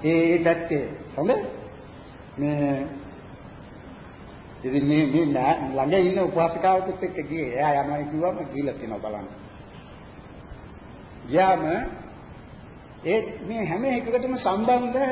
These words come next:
ගුරුවරයෙකුයි ගුරුවරියකුයි. මෙතනත් ගුරුවරයෙකුයි ගුරුවරියකුයි තමයි ප්‍රධාන දායකයෝ. අතනත් එහෙමම. ඒගොල්ලන්ගේ ගයක් ළඟයි මේ මඩුවක් එහෙම හදලා බොහොම. ඉතින්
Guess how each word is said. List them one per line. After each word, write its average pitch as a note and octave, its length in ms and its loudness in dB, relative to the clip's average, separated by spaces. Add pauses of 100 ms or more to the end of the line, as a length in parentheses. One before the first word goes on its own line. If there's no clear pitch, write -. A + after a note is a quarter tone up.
(100)
ගුරුවරයෙකුයි B3+ 920 2
ගුරුවරියකුයි. A3 680 0 (840)
මෙතනත් D#3+ 440 0 (360)
ගුරුවරයෙකුයි A#3 680 4
ගුරුවරියකුයි A3 600 2
තමයි A#3+ 220 2
ප්‍රධාන G#3+ 400 2
දායකයෝ. D#3 520 2 (1000)
අතනත් C#4+ 460 2
එහෙමම. G#3 340 2 (140)
ඒගොල්ලන්ගේ G3+ 480 2 (600)
ගයක් E3+ 260 4 (140)
ළඟයි E3+ 360 2
මේ D#3+ 160 0
මඩුවක් C#3+ 340 0
එහෙම B2+ 220 -8
හදලා C#3+ 380 -6
බොහොම. C#3 360 -4 (1160)
ඉතින් G3 300 2